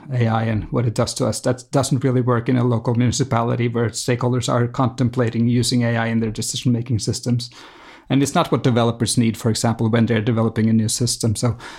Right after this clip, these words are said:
I think there's different need for different stakeholders, and kind of trying to make one universal approach here, or forcing one approach to everyone, would definitely make it overwhelming or underwhelming,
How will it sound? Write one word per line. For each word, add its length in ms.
I 60
think 180
there's 160
different 380
need 160
for 100
different 260
stakeholders, 800
and 360
kind 140
of 380
trying 220
to 60
make 200
one 300
universal 760
approach 480
here, 160
or 100
forcing 460
one 120
approach 300
to 80
everyone, 400
would 240
definitely 440
make 200
it 80
overwhelming 720
or 140
underwhelming, 720